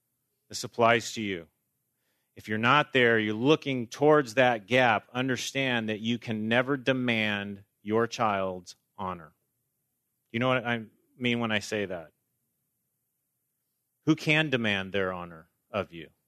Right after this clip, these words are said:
God can. It's completely between them and God. Honor is earned, it's not acquired. And honor is defined by God. It's not defined by you and me.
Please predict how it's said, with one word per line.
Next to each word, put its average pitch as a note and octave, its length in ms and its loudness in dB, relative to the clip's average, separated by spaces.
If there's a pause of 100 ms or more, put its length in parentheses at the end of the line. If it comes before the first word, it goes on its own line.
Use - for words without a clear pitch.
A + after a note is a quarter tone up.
(1040)
God B2+ 260 2
can. F2+ 260 -12 (800)
It's - 80 -20
completely C3+ 560 -2
between A#2+ 400 -6
them G#2 180 -2
and G2+ 100 -8
God. E2+ 220 -6 (2000)
Honor C#3+ 300 4
is A#2+ 120 2
earned, C3 360 0
it's - 260 -8
not A#2 480 0 (260)
acquired. F#2+ 600 -4 (800)
And A2 120 -8
honor C#3 340 2
is F3+ 120 0
defined D3 480 0
by A2+ 140 2
God. A2 480 -2 (1120)
It's - 160 -14
not C3+ 240 2
defined C#3 460 -4
by G#2+ 100 0
you A2 260 -4
and G#2 140 -8
me. G#2 280 -10